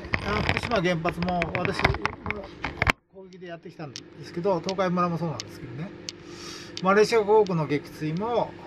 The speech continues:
私の、を攻撃、それ、そういうことをしてきてね。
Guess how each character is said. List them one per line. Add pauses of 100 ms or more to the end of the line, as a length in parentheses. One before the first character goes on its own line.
(220)
私
の、 (180)
を
攻
撃、
そ
れ、
そ
う
い
う
こ
と
を
し
て
き
て
ね。